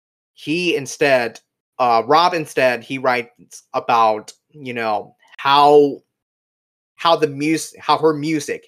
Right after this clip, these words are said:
has transformed him, how it has changed him,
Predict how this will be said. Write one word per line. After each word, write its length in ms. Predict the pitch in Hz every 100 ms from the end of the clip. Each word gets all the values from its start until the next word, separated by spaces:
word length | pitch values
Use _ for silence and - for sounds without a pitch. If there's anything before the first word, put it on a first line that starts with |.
| -
has 280 | 147 123 -
transformed 560 | 143 123 - 135 123
him, 60 | 107
how 180 | 143 143
it 100 | 143
has 160 | 143
changed 600 | - - - 180 196 180 -
him, 240 | 92 -